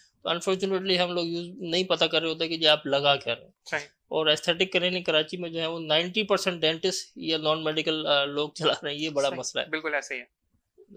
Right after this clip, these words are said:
Speaker 1: इस वजह से तो वो
Speaker 2: आजकल
Speaker 1: देखा जाए कि
Speaker 2: तो
Speaker 1: क्या
Speaker 2: माशाल्लाह
Speaker 1: है।
Speaker 2: सैलून्स में भी खोल दिया, अब ये
Speaker 1: हाँ,
Speaker 2: इंजेक्शन
Speaker 1: पर
Speaker 2: लगवाएं
Speaker 1: वो
Speaker 2: तो
Speaker 1: क्योंकि
Speaker 2: फिलर्स
Speaker 1: अभी
Speaker 2: लगवाएं, बोटॉक्स
Speaker 1: जी,
Speaker 2: लगवाएं।
Speaker 1: जी, बस हालांकि है तो सही, but इसके जो, अ, फीडबैक, अ, कोई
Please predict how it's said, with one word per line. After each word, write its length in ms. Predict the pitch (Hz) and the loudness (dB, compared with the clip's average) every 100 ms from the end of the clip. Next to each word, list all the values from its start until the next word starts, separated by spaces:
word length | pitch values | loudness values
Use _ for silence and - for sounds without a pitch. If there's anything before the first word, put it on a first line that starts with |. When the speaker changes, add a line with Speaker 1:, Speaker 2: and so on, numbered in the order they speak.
| - | -8
Speaker 1:
इस 140 | - | -2
वजह 160 | 156 123 | -2 -2
से 140 | - | -6
तो 80 | 151 | -8
वो 80 | 180 | 2
Speaker 2:
आजकल 120 | 160 | 4
Speaker 1:
देखा 180 | 170 190 | 6 4
जाए 120 | 185 | 2
कि 80 | 190 | 0
Speaker 2:
तो 60 | |
Speaker 1:
क्या 0 | |
Speaker 2:
माशाल्लाह 260 | 208 175 214 | 2 2 2
Speaker 1:
है। 40 | |
Speaker 2:
सैलून्स 480 | 208 180 151 170 214 | 0 0 -2 -4 -8
में 160 | 247 247 | -12 -12
भी 80 | 233 | -8
खोल 280 | 160 147 | -4 -2
दिया, 200 | 131 143 | 0 0
अब 100 | 190 | 0
ये 180 | 165 156 | 0 0
Speaker 1:
हाँ, 120 | 185 | 4
Speaker 2:
इंजेक्शन 240 | 175 156 151 | 4 2 0
Speaker 1:
पर 60 | |
Speaker 2:
लगवाएं 260 | 151 139 143 | -2 4 4
Speaker 1:
वो 60 | 165 | 4
Speaker 2:
तो 80 | |
Speaker 1:
क्योंकि 260 | 139 196 196 | -2 -4 0
Speaker 2:
फिलर्स 220 | 180 143 | 4 4
Speaker 1:
अभी 100 | - | 4
Speaker 2:
लगवाएं, 300 | 135 139 139 | 2 0 -2
बोटॉक्स 320 | 131 - 135 | -4 -2 -2
Speaker 1:
जी, 60 | 147 | -2
Speaker 2:
लगवाएं। 220 | 147 160 | -4 -4
Speaker 1:
जी, 100 | 170 | -4
बस 220 | 165 156 - | -6 -8 -6
हालांकि 340 | 160 165 185 175 | -2 0 2 4
है 180 | 165 | 4
तो 80 | 196 | 2
सही, 200 | 190 208 | 0 0
but 180 | 185 175 | -2 -4
इसके 260 | 180 175 190 | -6 -6 -6
जो, 120 | 170 | -6
अ, 440 | 156 - 156 143 139 | -10 -8 -4 -4 -6
फीडबैक, 500 | 139 160 170 175 175 | -6 -6 -2 -2 -2
अ, 40 | 180 - - - - | -8 -14 -12 -10 -10
कोई 160 | - 147 | -6 -8